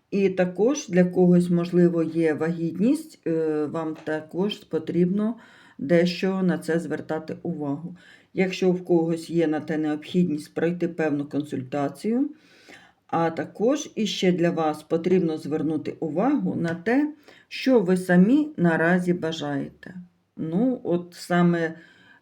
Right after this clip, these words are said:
від цього робіть відлік. Спочатку визначіться, чого ви самі бажаєте,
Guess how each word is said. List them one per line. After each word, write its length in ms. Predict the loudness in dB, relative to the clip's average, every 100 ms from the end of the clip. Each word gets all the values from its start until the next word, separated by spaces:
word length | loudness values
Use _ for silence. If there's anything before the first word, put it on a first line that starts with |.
| -8
від 520 | -8 -4 -2 -4 -4
цього 600 | 0 2 2 0 0 2
робіть 500 | 2 2 -2 -6 2
відлік. 560 | 2 4 -2 -6 -14 _
Спочатку 680 | -20 -4 -2 0 0 0 0
визначіться, 840 | 4 4 2 -6 -10 -12 -10 -10
чого 380 | -2 0 2 2
ви 220 | 0 -2
самі 400 | -2 -4 0 0
бажаєте, 760 | 0 -2 -4 -10 -12 -14 -16